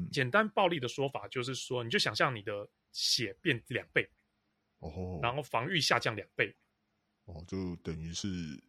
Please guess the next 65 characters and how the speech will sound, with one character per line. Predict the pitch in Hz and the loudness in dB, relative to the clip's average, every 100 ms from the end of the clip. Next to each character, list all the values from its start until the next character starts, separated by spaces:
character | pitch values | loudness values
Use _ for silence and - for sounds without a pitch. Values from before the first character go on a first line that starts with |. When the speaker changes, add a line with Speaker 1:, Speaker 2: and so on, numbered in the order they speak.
| _ | _
Speaker 2:
牺-， | - - - 104 104 _ - | -10 -6 -2 -2 -4 _ -12
牺 | - 123 120 | -6 -2 0
牲 | 123 | 2
了 | 110 | 2
你 | 87 | 0
的 | 80 | -4
防 | - 85 78 | -4 -4 -2
御， | 90 | -4
然 | 78 71 | -4 -4
后 | 90 | -6
把 | - 80 | -4 -6
你 | 82 80 | -4 -6
变 | 90 87 | -6 -6
成 | - 80 - - - | -8 -12 -12 -16 -20
非 | - - | -14 -10
常 | 92 80 76 - - | -8 -6 -8 -12 -12
坦 | - 76 | -10 -8
克 | - 92 | -4 -4
的 | 85 | -4
一 | |
个 | 73 | -8
角 | - - | -8 -8
色。 | - - 120 - _ _ _ _ _ _ | -8 -8 -10 -16 _ _ _ _ _ _
Speaker 1:
非 | - 185 | -2 -2
常 | 127 | 0
牺-， | 139 - | -2 -2
就， | - | -2
对， | 170 180 156 | 0 4 4
对， | 156 | 4
对， | 139 | 2
可 | - 127 | 0 0
是 | 226 - - _ - | -2 -4 -12 _ 4
它， | 226 240 - - | 6 6 2 -6
所 | - | 0
以 | 240 | 2
说 | 170 196 196 | 4 2 2
这 | 254 | 2
个 | 165 | 0
东 | 147 | 2
西 | 139 170 | 0 0
对 | - 131 | 0 2
骑 | - 120 | 2 2
士 | 120 - | 0 0
不 | 131 151 117 | 0 -2 -4
一 | |
定 | 123 | -4
是 | 113 | -4
好 | 120 - | -6 -6
事， | - - 104 _ _ | -4 -4 -6 _ _
因 | 190 | -2
为 | 226 208 - | 0 0 0
骑 | 156 | 0
士 | 143 175 | 2 0
本 | 104 | -2
身 | 135 | -4
防 | 135 107 | -4 -4
御 | 135 | -2
力 | 127 | -4
就 | 123 | -6
高， | - 110 110 | -4 -4 -4
重-， | 175 135 - | -4 -4 -2
重 | 175 | -2
盔 | 127 - 123 | -4 -4 -6
甲 | - 98 | -6 -12
嘛， | - | -16